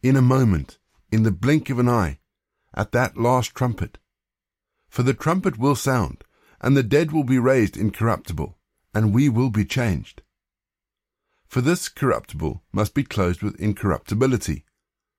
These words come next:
and this mortal must be clothed with immortality.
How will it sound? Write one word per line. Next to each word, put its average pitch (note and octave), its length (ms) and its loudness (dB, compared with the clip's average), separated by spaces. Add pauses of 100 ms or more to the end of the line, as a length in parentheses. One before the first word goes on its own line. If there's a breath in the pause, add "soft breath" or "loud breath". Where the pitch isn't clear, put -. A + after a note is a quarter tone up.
(280)
and A2+ 200 4
this C3 180 2
mortal A2+ 460 2
must G2+ 240 2
be C3+ 100 -2
clothed E2+ 380 -2
with F#2 140 -6
immortality. F#2 840 -2